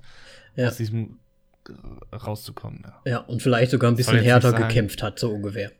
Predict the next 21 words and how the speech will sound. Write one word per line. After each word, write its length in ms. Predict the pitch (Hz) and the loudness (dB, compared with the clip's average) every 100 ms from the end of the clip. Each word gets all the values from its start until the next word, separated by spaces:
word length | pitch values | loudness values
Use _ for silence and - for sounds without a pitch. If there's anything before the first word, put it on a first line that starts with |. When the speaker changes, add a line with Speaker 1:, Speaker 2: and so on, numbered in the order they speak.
| 127 | 0
Speaker 2:
Genau, 360 | 127 113 101 104 | 2 2 0 -2
und 200 | - 117 | -4 -2
dass 160 | 120 | 0
er 200 | 120 110 | 2 2
halt 240 | 113 113 - | 2 -2 -4
quasi 320 | 113 110 120 | -4 -2 -2
mit 280 | 120 123 - | -2 -2 -4
Einsatz 600 | 110 113 - 127 - - | -2 -2 -6 -8 -10 -6
dahin 280 | 107 110 113 | -4 -2 -4
gekommen 340 | 113 120 113 | -4 -4 -4
ist, 160 | 110 113 | -6 -6
wo 100 | 110 | -2
er 60 | |
hin 260 | 117 127 101 | 0 -2 -2
wollte, 480 | 98 104 113 113 120 - - - | -2 0 -2 -4 -6 -14 -18 -6
Speaker 1:
Mhm. 200 | 117 107 | -4 -2
Speaker 2:
wobei 220 | 110 113 | 0 0
das 120 | 107 | 0
andere 400 | 92 110 117 117 | -2 -2 0 0
halt 220 | 110 113 107 | 0 -2 -4
einfach 420 | 110 107 104 | -4 -4 -8